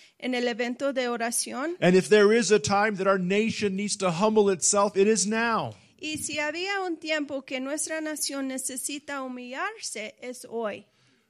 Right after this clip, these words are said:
Speaker 2: We need God's intervention in the United States of America.
Speaker 1: Necesitamos la,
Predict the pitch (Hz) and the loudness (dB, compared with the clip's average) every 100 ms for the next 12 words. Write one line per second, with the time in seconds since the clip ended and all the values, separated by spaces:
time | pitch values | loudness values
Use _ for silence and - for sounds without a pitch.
0 | _ 151 233 233 214 240 247 170 190 202 | _ 4 4 4 4 4 2 2 2 2
1 | 214 202 208 160 226 254 226 208 196 190 | 4 4 4 2 2 2 2 2 2 2
2 | 185 196 208 214 202 - 196 196 190 196 | 2 4 4 4 4 4 4 4 2 2
3 | 226 247 233 - 170 90 - _ - 294 | 2 4 2 0 -6 -6 -16 _ -2 0
4 | 294 339 285 311 302 311 349 415 311 277 | 0 -2 -6 -8 -6 -4 -4 -2 -2 -2
5 | 247 247 | -6 -10